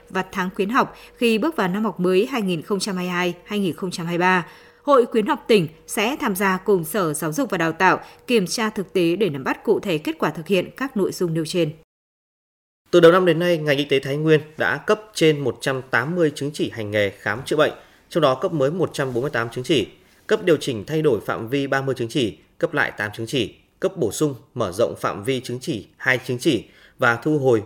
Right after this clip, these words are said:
Speaker 2: hủy ba mươi chín chứng chỉ. Hiện nay, tổng số người hành nghề khám bệnh chữa bệnh trên địa bàn tỉnh được cấp chứng chỉ là hơn bảy nghìn trường hợp. Cũng từ đầu năm đến nay, ngành y tế đã thẩm định cấp giấy phép hoạt động khám bệnh chữa bệnh cho năm mươi bảy cơ sở.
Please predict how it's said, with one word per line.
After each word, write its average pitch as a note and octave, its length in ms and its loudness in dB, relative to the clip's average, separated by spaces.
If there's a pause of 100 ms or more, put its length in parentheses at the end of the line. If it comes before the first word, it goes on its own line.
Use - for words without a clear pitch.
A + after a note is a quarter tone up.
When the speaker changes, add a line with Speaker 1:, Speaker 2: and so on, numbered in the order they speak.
(120)
Speaker 2:
hủy G#2+ 240 0 (360)
ba B2 140 2
mươi A#2+ 80 -2
chín A2+ 220 -6
chứng A#2+ 140 -8
chỉ. C3 220 0 (640)
Hiện C#3 140 4
nay, C3+ 260 4
tổng A#2+ 180 2
số G#2+ 200 -4
người C#3 300 4 (200)
hành A2 300 -2
nghề G#2+ 220 2
khám B2+ 320 -6
bệnh D#3 140 -2 (100)
chữa - 140 -4
bệnh E3 260 0
trên C3+ 160 -4
địa F#2 60 -2
bàn G2+ 240 -4
tỉnh F#2+ 220 -2
được - 220 -2
cấp - 200 -2
chứng B2+ 160 -10
chỉ A#2+ 240 -2
là G2 140 -2
hơn A#2+ 260 -4
bảy A2+ 200 4
nghìn G#2 140 -4
trường G2 140 -8
hợp. G#2 320 -2 (600)
Cũng E3+ 200 2
từ F#3 80 6
đầu D3 120 6
năm D3+ 120 0
đến C#3 140 0
nay, C#3+ 180 0 (420)
ngành C3 160 -2
y C#3+ 100 -4
tế B2 300 0
đã C3 220 0
thẩm A#2+ 260 -4
định G#2 220 -2
cấp F#3 240 -4
giấy B2 140 -2
phép - 220 -4
hoạt A#2 160 -8
động A2 140 0 (120)
khám A2+ 300 -4
bệnh C#3+ 140 2 (180)
chữa E3 180 -2
bệnh D#3+ 180 2 (300)
cho B2+ 220 0
năm C3 160 0
mươi C3 100 2
bảy A2+ 140 6 (100)
cơ B2 100 0
sở. G#2 260 -2